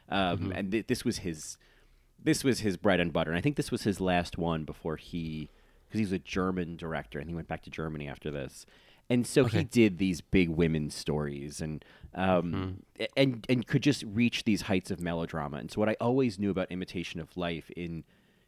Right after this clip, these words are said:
Speaker 1: kind of, like, the gay lens was like, "Oh, Mahalia Jackson singing at, you know, Annie's funeral at the end." Like, it was just one of those gay canon moments. And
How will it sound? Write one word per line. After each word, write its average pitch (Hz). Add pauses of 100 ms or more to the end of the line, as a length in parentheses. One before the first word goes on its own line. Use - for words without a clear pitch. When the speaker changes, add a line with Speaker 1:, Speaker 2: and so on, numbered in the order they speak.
(100)
Speaker 1:
kind 104
of, 87
like, 92
the 101
gay 92
lens 95
was 80
like, 90
"Oh, 104 (480)
Mahalia 101
Jackson 90
singing 95
at, 85
you 92
know, 87
Annie's 90
funeral 90
at 76
the 82
end." 78
Like, 78
it 101
was 98
just 123
one 123
of 98
those 95
gay 90
canon 78
moments. 69
And 92